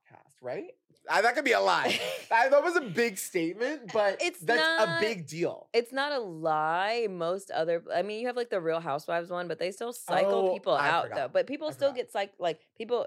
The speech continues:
Speaker 2: it's like, "Oh, you have a boring season, you're gone." Whereas, like, Vinny had that whole season where he was like, "I am
Speaker 1: Depressed.
Speaker 2: depressed." And they were like,
Speaker 1: Depressed.
Speaker 2: "You take your moment, babes, and you're back next season still." Like, you know, they were like
Speaker 1: Season six.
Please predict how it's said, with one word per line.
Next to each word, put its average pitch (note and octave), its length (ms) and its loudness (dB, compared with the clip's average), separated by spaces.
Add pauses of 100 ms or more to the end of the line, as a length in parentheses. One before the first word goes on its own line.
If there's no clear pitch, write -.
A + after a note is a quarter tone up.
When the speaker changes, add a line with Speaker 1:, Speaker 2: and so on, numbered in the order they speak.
Speaker 2:
it's F#3 140 0
like, F#3 180 0
"Oh, E3+ 60 4
you F3+ 160 -4
have F3 120 -2
a D#3 40 -4
boring D3+ 300 -2
season, D#3+ 340 -8
you're C#3+ 160 -6
gone." B2+ 340 -8 (220)
Whereas, G3+ 200 -2
like, G3+ 240 0 (220)
Vinny D4 300 0
had C#4 140 0
that C#4 140 2
whole C4 160 2
season C4 320 -6
where A3 100 0
he B3+ 120 -6
was C#4+ 140 -4
like, G3+ 200 2
"I A#3+ 140 2
am A#3+ 220 0
Speaker 1:
Depressed. D#3+ 200 4
Speaker 2:
depressed." F3 520 2
And F3+ 140 0
they G#3+ 80 6
were A#3 100 6
like, A3 180 4
Speaker 1:
Depressed. - 380 -12
Speaker 2:
"You B3 100 -4
take C4+ 220 2
your C4 100 2
moment, G#3+ 300 0
babes, E3+ 240 2
and F#3 120 -2
you're F#3+ 120 -2
back F#3 240 0
next E3+ 220 -4
season F3 280 -8
still." D3+ 240 -2
Like, F#3 160 0
you A3+ 80 -10
know, A#3+ 160 -2
they G#3 140 0
were A3+ 120 -2
like F#3+ 180 -4
Speaker 1:
Season B2 260 -12
six. - 480 -10